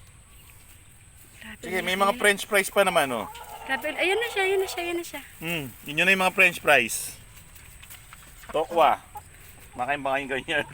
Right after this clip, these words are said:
Speaker 2: Hmm.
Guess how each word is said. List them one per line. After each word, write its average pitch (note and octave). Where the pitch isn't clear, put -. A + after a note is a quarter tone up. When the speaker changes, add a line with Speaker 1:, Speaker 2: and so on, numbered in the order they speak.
Speaker 2:
Hmm. A#4